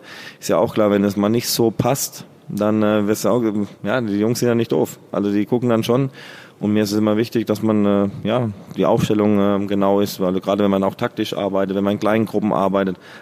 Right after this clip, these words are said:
warum macht man was und ja, wir wollen uns auf Hertha B S C vorbereiten und das ist noch, äh,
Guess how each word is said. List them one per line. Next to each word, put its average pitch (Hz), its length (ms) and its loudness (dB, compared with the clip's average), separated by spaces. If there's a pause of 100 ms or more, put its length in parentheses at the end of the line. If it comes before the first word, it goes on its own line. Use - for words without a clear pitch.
(100)
warum 107 300 0
macht 104 220 0
man 107 180 0
was 113 240 0
und 98 220 -2 (420)
ja, 113 140 -2
wir 107 80 2
wollen 104 160 4
uns 107 100 2
auf 101 160 0
Hertha 107 200 2
B 101 100 2
S 98 120 0
C 110 120 2
vorbereiten 120 560 0
und 110 120 0
das 104 180 -2
ist - 160 -4
noch, 101 200 -2
äh, 104 280 2